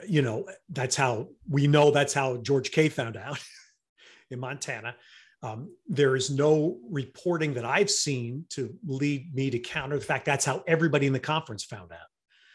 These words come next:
was through John Wilner. Credit John Wilner. Great job of reporting, as he's done for years for this, on this conference. Um,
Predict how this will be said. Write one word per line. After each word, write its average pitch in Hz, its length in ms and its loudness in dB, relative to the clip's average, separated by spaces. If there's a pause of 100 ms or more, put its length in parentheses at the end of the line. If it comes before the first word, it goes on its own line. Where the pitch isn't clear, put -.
(240)
was 117 240 -2
through 131 140 -4
John 151 280 6
Wilner. 151 360 4 (340)
Credit 147 300 4
John 139 260 -2
Wilner. 110 320 -8
Great 135 280 0
job 131 240 -4
of 131 80 -4
reporting, 131 560 -4
as 113 120 -12
he's 113 120 -10
done 131 300 -2
for 123 160 -14
years 131 260 -6
for 127 100 -14
this, 127 200 -12
on 117 160 -6
this 120 160 -6
conference. - 540 -12 (1120)
Um, 123 260 -12